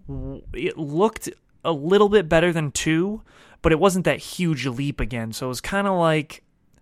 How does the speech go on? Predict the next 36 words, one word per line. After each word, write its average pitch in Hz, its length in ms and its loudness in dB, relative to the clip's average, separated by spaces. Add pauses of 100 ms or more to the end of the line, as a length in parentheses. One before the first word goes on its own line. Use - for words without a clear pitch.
(520)
staying 151 480 0
the 135 80 -4
course 127 480 2
for 143 100 -4
what 123 160 -4
the 123 80 -6
franchise 120 600 -4
was. 110 340 -6
It 120 140 -8
had 165 240 0
huge 170 320 -4
action 156 320 0
set 123 260 -6
pieces. 156 420 -2
Like, 120 300 -4 (420)
the 131 80 -8
one 147 500 0
that 127 120 -4
I 131 140 4
think 127 200 -8
is 120 120 -6
so 143 340 0
cool 131 320 -4
still 135 420 -2
is, 123 140 -4
like, 131 140 -6
you're 139 280 -4
in 156 440 -2
this - 640 -4 (480)
sinking 143 880 -4 (120)
boat, 147 420 4 (600)
and 131 220 -6
that 131 180 2
was 170 220 -2
really 190 320 0
awesome. 220 600 0